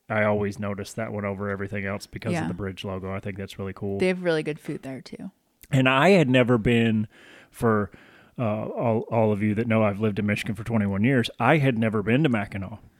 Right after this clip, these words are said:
Speaker 1: Never been. Not one time.
Speaker 2: And we, of
Speaker 1: D-,
Speaker 2: course,
Speaker 1: d-,
Speaker 2: didn't go to the island
Speaker 1: yeah.
Speaker 2: because it was winter, but
Speaker 1: Yeah, but I've never been up there. I've,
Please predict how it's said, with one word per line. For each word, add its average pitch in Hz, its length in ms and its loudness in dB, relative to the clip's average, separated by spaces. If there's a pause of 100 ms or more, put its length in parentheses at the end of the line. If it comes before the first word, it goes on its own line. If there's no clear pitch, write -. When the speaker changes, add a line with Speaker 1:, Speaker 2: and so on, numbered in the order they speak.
(360)
Speaker 1:
Never 135 260 6
been. 104 300 2
Not 123 240 4
one 131 220 6
time. 117 260 2
Speaker 2:
And - 220 2
we, 220 140 6
of 214 60 8
Speaker 1:
D-, 247 60 6
Speaker 2:
course, 240 280 6
Speaker 1:
d-, 190 80 0
Speaker 2:
didn't 175 140 -4
go 175 100 2
to 170 80 0
the 160 200 -4
island 160 280 0 (180)
Speaker 1:
yeah. - 100 -16
Speaker 2:
because - 400 -10
it 156 60 -6
was 147 140 -8
winter, 160 340 -8
but 147 200 -8 (140)
Speaker 1:
Yeah, 123 320 4
but 104 300 -2
I've 127 240 4
never 135 240 4
been 120 200 4
up 117 160 2
there. 120 220 4
I've, 107 200 -2